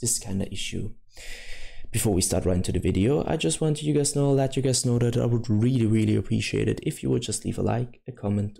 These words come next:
or a subscription right into my YouTube channel. And before we start right into the video, I just want you to ask if you could just leave a subscription. It will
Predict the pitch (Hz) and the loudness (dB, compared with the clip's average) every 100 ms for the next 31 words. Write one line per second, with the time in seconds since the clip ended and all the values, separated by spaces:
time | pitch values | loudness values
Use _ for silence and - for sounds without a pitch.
0 | - 113 147 127 - 101 - 101 98 101 | -2 0 0 -2 -2 -6 -4 -2 0 -2
1 | 98 101 - 98 95 135 143 - - 117 | -2 -6 -6 -4 -2 -2 -6 -10 -4 0
2 | 107 107 113 - _ _ _ _ _ 107 | 2 0 -2 -12 _ _ _ _ _ -6
3 | 107 104 101 104 127 127 123 113 107 107 | -4 -2 -4 -6 -2 -2 0 -2 0 0
4 | 101 101 101 104 101 104 101 - - - | 0 -2 -4 -2 0 0 0 -4 -20 -20
5 | - - - - - - - _ _ _ | -20 -20 -20 -20 -20 -20 -20 _ _ _
6 | _ _ _ _ - - 120 104 - 113 | _ _ _ _ -20 -6 -2 0 2 2
7 | 107 120 104 110 107 - - 123 107 123 | 2 2 2 2 0 -2 -4 -2 0 0
8 | 107 104 117 104 107 92 - 127 - 107 | 0 -2 -2 0 0 0 0 0 2 2
9 | 101 104 110 | 2 2 2